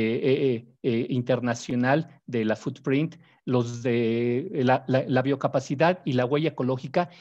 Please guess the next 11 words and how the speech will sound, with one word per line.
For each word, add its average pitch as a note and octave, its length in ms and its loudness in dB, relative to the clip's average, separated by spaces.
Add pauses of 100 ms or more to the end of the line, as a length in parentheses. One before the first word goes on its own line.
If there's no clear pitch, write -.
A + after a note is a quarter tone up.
(100)
y D3 100 0
su C#3+ 160 -4
diferencial, C3 720 0 (140)
exceso C3 560 -2
o B2 120 0
déficit, C#3+ 520 -2 (260)
eh, A#2+ 320 0
para - 200 2
muchos, E3 360 -2
muchos C3+ 340 -4
países? A2 360 0